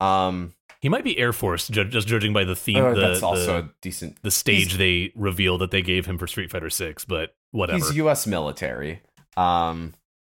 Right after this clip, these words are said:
Speaker 1: and he, uh, he's very stoic. Um, much like Chun-Li, he is also has a personal vendetta against Bison. M. Bison killed Chun-Li's father. M. Bison also killed Guile's mentor and superior offi-,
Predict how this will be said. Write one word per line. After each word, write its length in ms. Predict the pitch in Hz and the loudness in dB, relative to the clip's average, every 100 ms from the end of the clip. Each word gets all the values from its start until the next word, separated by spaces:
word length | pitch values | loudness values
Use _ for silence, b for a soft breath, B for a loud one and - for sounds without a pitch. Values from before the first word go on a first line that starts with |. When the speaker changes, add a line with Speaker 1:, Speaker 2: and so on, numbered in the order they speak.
| _ _ | _ _
Speaker 1:
and 360 | 104 104 101 101 | 0 0 0 -2
he, 380 | - 120 113 110 | -6 -4 2 4
uh, 480 | 101 98 98 95 98 _ _ _ _ - | 4 4 4 2 0 _ _ _ _ -8
he's 400 | 151 147 127 110 | -4 -4 -2 0
very 260 | 135 143 | 2 2
stoic. 560 | - - 101 98 98 - 101 | -2 2 4 4 0 -6 2
Um, 440 | 101 92 90 90 _ _ - | 4 4 0 -6 _ _ -2
much 260 | 117 - | -2 2
like 160 | 131 120 | 0 0
Chun-Li, 520 | - 123 104 95 92 | 0 0 0 0 -2
he 200 | 87 104 | -2 -2
is 140 | 95 - | -2 0
also 440 | 98 92 - 95 | 2 2 2 0
has 300 | 90 90 87 | 2 0 0
a 120 | 90 85 | -2 -2
personal 420 | - 90 98 85 | -4 -4 -4 -2
vendetta 560 | 85 85 85 82 82 - | -2 -2 -4 -2 -2 -2
against 580 | 85 82 80 - - _ _ | -4 -6 -6 -12 -14 _ _
Bison. 600 | 95 82 - 87 78 78 b b - | -2 -2 -2 -4 -6 -10 b b -2
M. 120 | 127 | 2
Bison 340 | 120 120 - 110 | 2 2 -2 -4
killed 240 | 127 101 | -2 0
Chun-Li's 360 | 123 95 85 - | -2 -2 -4 -2
father. 500 | 113 107 104 104 98 | 2 4 4 2 2
M. 180 | - 101 | -2 0
Bison 420 | 98 92 98 95 - | 0 0 -6 -6 0
also 320 | 110 - 104 | 0 0 -4
killed 460 | - 104 87 85 - _ - | -2 -2 0 -2 -10 _ 0
Guile's 520 | 107 95 92 87 87 | 2 4 2 0 -2
mentor 500 | 104 92 92 104 90 | -2 0 0 0 0
and 120 | 85 85 | 0 -4
superior 600 | 92 - 92 85 85 - | -8 -4 -4 -2 -2 2
offi-, 440 | 92 92 90 - | 2 0 -6 -6